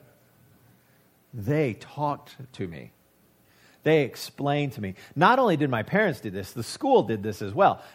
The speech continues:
They had driver's education, which I took. I enrolled in driver's education at my school because I got a ten percent discount on my insurance. And when you're a young male, that's like ten bucks off a month, 'cause it's like a hundred bucks to add a kid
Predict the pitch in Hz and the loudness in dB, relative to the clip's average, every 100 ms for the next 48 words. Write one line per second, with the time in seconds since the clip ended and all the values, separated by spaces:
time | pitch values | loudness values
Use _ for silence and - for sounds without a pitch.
0 | - 127 196 175 165 143 120 151 190 196 | 0 4 4 4 2 0 2 2 2 2
1 | 170 175 143 139 - 190 165 - 92 92 | 0 -2 -4 -6 -4 -2 -2 -4 -10 -8
2 | 101 113 120 113 - 156 160 120 110 110 | -6 -2 0 0 -2 -4 -2 0 -2 -2
3 | 117 131 143 123 120 123 123 127 113 139 | 0 2 2 0 2 2 2 -4 -4 -6
4 | 120 123 110 104 - 170 160 147 117 110 | -6 -6 -6 -8 -4 0 2 2 0 -4
5 | 104 104 104 98 - 135 127 117 127 113 | -4 -2 -2 -4 -4 -4 -4 -6 -6 -6
6 | 127 101 98 104 117 120 104 92 92 131 | -6 -6 -8 -8 -8 -6 -6 -8 -8 -8
7 | 87 - - _ _ - - - 117 117 | -8 -14 -20 _ _ -20 -20 -8 -4 -2
8 | 117 123 120 127 139 131 160 113 113 120 | -2 0 2 2 0 0 0 0 -2 -6
9 | - _ _ _ _ - 143 143 127 - | -18 _ _ _ _ -2 0 2 -2 -2
10 | 147 131 156 127 170 160 - 117 117 156 | -4 0 -2 0 0 2 0 -4 -6 -4
11 | 117 - - _ _ _ - 107 95 110 | -6 -12 -20 _ _ _ -10 -10 -10 -8
12 | 127 117 135 123 131 120 - 107 110 - | -6 -4 -4 -4 -6 -6 -10 -16 -16 -12
13 | 107 107 98 135 107 76 | -10 -8 -8 -6 -6 -8